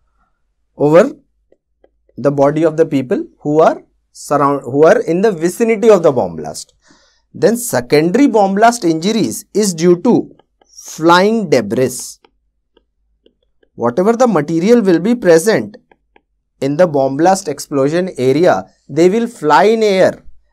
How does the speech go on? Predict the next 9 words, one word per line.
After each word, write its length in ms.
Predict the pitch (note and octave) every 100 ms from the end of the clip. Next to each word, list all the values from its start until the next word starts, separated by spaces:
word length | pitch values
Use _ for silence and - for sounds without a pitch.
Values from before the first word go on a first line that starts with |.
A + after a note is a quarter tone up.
| -
and 240 | B2+ C3+
this 200 | E3+ A#3+
flying 400 | - F3 F3 A3
debris 520 | F#3 E3 F#3 G3 - B2 C#3
will 180 | D#3 D#3
act 320 | C#3 F3 -
as 420 | G#3 E3 F#2+ - _ _ _ _ _ _ _ _ _ _ _
flying 580 | - E3 F3+ G3+ A3+
missiles. 800 | F3 D3+ D3+ D3+ B2 F#3 - -